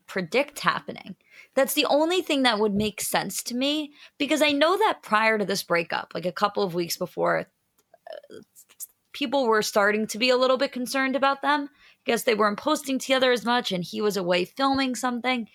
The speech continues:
But I was genuinely shocked when I saw this breakup announcement, because I didn't pay,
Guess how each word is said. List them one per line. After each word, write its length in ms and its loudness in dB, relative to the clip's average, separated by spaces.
But 180 0
I 220 4
was 240 4
genuinely 580 0
shocked 480 0
when 120 2
I 80 2
saw 200 2
this 200 0
breakup 360 0
announcement, 520 0
because 260 0
I 60 2
didn't 480 -2
pay, 400 0